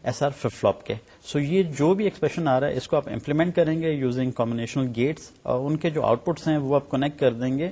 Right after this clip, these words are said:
ایس ون کے ساتھ اور آر ون کے ساتھ۔ آخری جو ایس آر ان پٹ ٹیبل کے دو کالمز ہیں، ایس زیرو، آر زیرو، ان کو بھی آپ نے اسی طرح Karnaugh map میں میپ کرنا ہے اور سمپلیفائی کرنا ہے۔ Again وہی تین ویریبل Karnaugh maps یوز کر رہے ہیں۔ So پہلا جو میپ ہے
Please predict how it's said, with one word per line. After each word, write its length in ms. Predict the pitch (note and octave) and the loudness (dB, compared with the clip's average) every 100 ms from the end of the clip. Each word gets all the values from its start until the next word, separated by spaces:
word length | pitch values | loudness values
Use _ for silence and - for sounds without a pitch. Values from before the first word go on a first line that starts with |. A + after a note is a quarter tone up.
| - | -2
ایس 240 | B2 - | -2 0
ون 160 | C#3 D#3+ | -2 -2
کے 100 | E3+ | -2
ساتھ 260 | F3 F#3 | -2 -2
اور 120 | F3+ A2+ | -4 0
آر 160 | G#2 | 0
ون 180 | G#2 G2 | 0 -2
کے 100 | F#2+ | -4
ساتھ۔ 200 | - F#2+ - _ _ - - - - _ | -8 -10 -14 _ _ -20 -20 -20 -20 _
آخری 400 | C#3+ C#3+ C#4 C4 | 0 0 2 0
جو 160 | A3 G#3+ | 4 2
ایس 280 | D#3 D#3+ | 2 2
آر 120 | G#3 F#3 | 2 2
ان 160 | E3+ | 0
پٹ 300 | F3 F#3+ - | 0 -2 0
ٹیبل 320 | D#3 D3 F3 | -2 0 -2
کے 300 | E3+ E3+ D#3 | -2 0 2
دو 220 | C#3 C3 D3+ | 4 2 4
کالمز 380 | B2+ B2 C#3+ | 4 4 0
ہیں، 120 | F#3+ D3 | -2 -2
ایس 220 | C#3+ - | -2 0
زیرو، 280 | B2+ D#3+ C#3+ | 2 2 4
آر 180 | B2+ | 2
زیرو، 420 | B2+ C3 C#3 C3+ G#2+ | 2 2 2 2 0
ان 100 | B2 | 0
کو 160 | F3 | 0
بھی 180 | D#3 E3+ | 0 0
آپ 200 | D3+ - | 0 0
نے 340 | D#3+ D#3 D3+ | 0 0 0
اسی 160 | B2+ D3+ | -4 -4
طرح 180 | D3+ D3 | -4 -2
Karnaugh 480 | B2+ B2+ C#3 - B2 | -2 -2 -4 -4 -4
map 140 | B2+ - | -4 -4
میں 180 | C#3+ C3 | -2 -2
میپ 340 | A2+ G#2+ - | -2 -6 -2
کرنا 240 | D3+ D3 | 0 2
ہے 60 | D#3 | 0
اور 120 | B2 | 0
سمپلیفائی 500 | A#2+ A2+ C#3+ - C#3+ | -2 -4 -4 0 0
کرنا 320 | C#3+ C3+ C3+ | 2 0 0
ہے۔ 20 | C3+ - - - - | -4 -8 -20 -10 -6
Again 280 | C3 C#3 C#3 | -2 0 0
وہی 200 | C3 C3+ | 0 0
تین 380 | C3+ C3+ C#3 C#3 | -2 -2 0 2
ویریبل 340 | C3 B2+ C3 | 0 0 -2
Karnaugh 440 | B2 A#2 A#2+ - A2 | -2 0 -2 0 0
maps 220 | A#2+ - | 0 -2
یوز 180 | C#3+ - | -6 2
کر 180 | C#3 | 2
رہے 80 | B2+ | 4
ہیں۔ 60 | C3+ - - - - C3+ | 0 -4 -20 -20 -4 0
So 80 | |
پہلا 240 | C3+ C#3 E3+ | 2 4 4
جو 140 | F3 | 2
میپ 320 | D3+ C#3 - | 0 -2 -2
ہے 240 | C#3+ C#3 | 0 -2